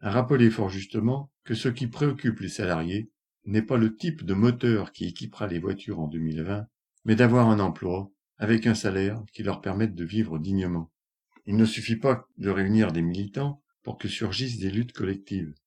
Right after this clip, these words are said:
Mais on peut au moins discuter de cette nécessité, au lieu de remplir le vide avec les préoccupations patronales. Cela éviterait de laisser les militants sans perspective, alors que le gouvernement,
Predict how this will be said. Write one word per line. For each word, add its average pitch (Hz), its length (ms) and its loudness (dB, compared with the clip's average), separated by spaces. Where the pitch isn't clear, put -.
Mais 101 140 2
on 113 80 8
peut 120 300 0
au 139 80 0
moins 127 240 4
discuter 120 520 -2
de 110 120 -2
cette - 260 -8
nécessité, 107 680 -8
au 107 100 2
lieu 131 160 2
de 110 120 2
remplir 113 500 4
le 95 100 2
vide 113 380 2
avec 117 340 0
les 98 100 0
préoccupations 101 840 -2
patronales. 90 600 -8
Cela 143 300 6
éviterait 143 400 2
de 113 140 6
laisser 117 340 2
les 101 100 0
militants 104 440 -2
sans 127 200 -8
perspective, 120 720 -6
alors 120 300 4
que 123 100 2
le 101 140 2
gouvernement, 107 720 0